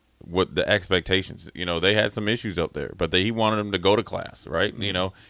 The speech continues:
Speaker 1: he wanted them in the front of class. He wanted them to do stuff
Speaker 2: Mm-hmm.
Speaker 1: together.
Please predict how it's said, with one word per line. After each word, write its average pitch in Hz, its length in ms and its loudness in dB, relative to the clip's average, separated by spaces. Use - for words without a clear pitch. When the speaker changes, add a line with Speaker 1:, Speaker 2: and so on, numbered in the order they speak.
Speaker 1:
he 107 120 0
wanted 113 260 2
them 117 180 0
in 120 80 -2
the 113 60 -4
front 127 260 0
of - 40 -4
class. - 360 -6
He 101 80 0
wanted 107 260 0
them 107 140 -2
to 104 80 -2
do 117 180 -2
stuff 90 220 0
Speaker 2:
Mm-hmm. - 80 -6
Speaker 1:
together. 85 400 0